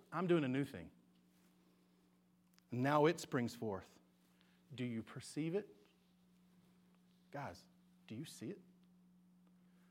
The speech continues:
Our church has changed so much in two thousand seventeen. We have a new pastor. We go on mission trips. We are wild and crazy and all excited. We change,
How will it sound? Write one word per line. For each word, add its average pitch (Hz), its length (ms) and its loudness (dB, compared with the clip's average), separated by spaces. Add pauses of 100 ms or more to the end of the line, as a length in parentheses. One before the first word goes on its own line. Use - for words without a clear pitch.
(400)
Our 156 140 -4
church 160 320 -2
has 107 100 -10
changed 110 640 -10 (920)
so 139 120 0
much 139 300 -6
in 98 60 -14
two - 120 -20
thousand - 240 -10
seventeen. 92 380 -16 (640)
We 127 60 -10
have 110 80 -10
a 113 40 -8
new 120 160 -2
pastor. 131 540 -6
We 120 80 -6
go 123 140 -6
on 98 100 -6
mission 120 240 -8
trips. - 340 -10
We 135 140 -4
are 98 220 -4 (420)
wild 127 380 6
and 156 100 0
crazy 135 400 -4
and 110 100 -4
all 131 140 -2
excited. 104 400 -6 (3500)
We 110 120 -2
change, 151 360 -10